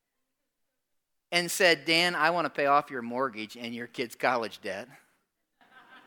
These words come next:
I'd be blown away. I'd be like, "What?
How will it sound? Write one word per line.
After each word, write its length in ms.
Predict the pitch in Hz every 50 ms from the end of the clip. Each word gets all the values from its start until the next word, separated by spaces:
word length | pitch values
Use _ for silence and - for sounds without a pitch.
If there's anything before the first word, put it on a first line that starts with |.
| - - - - - - - - - - - - - - - - - - - - - - - - _ _ _ _ _ _ _ _ _ _ _ _ _ _ _ _ _ _ _ _ _ _ _ _ _ _ _ _ _ _ _ _ _ _ _ _ _ _ _ _ _ _ _ _ _ _ _ _ _
I'd 140 | - - 123
be 80 | 107
blown 260 | 90 92 202 - 101
away. 340 | 98 - 104 110 120 120 - - _ _ _ _ _ _ _ _ _ _ _ _ _ _ _ _ _ _ _ -
I'd 60 | 110
be 80 | 107
like, 180 | 98 87 - _
"What? 220 | 82 98 139 208